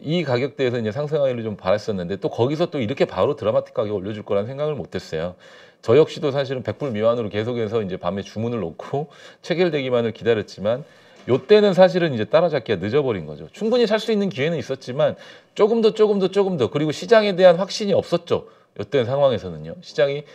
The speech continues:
이렇게 또 반등하다가 빠지겠지, 말겠지라는 생각을 했었는데, 뭐 이렇게까지 드라마틱하게 들어 올려버릴 줄은 뭐 꿈에도 상상을 못했던 거고, 결국은 그래서 지금 이백 불까지 올라섰는데, 테슬라가 이백일 선까지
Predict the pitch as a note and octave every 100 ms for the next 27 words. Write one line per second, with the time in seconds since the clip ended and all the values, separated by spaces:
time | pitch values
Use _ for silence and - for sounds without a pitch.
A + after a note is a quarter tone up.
0 | - - D#3 F#3+ A3 G#3 F3 A2 B2 E3
1 | C#3+ C3+ B2+ F#3 F#3+ E3+ - - F#2 -
2 | F#2+ A2 D#3+ F#3 F3 E3+ C#3 C#3 C3 B2+
3 | G#2 - F2 D#2+ G2+ B2 E2 - - -
4 | - A#2+ G#2 B2+ D#3 F3 C#3+ A#2+ A2 B2
5 | B2 - B2+ A2 - A#2 F#2+ G#2+ G#2 F#2+
6 | F2+ F2 E2 D2+ A2+ A#2+ A2+ A#2+ B2+ F2+
7 | D#2 G#2 - E2 D#2 G2+ F#2 - - -
8 | - D3 E3+ G3+ F#3 C#3+ D3+ C3 B2+ A2+
9 | - - C#3 C3+ G#2 A#2+ B2+ A2+ A2+ D#3
10 | E3 D3+ B2 D3+ C#4 - - _ E3 D#3+
11 | F#3+ F#3 F3 D3+ D#3 B2+ C#3 F3+ F#3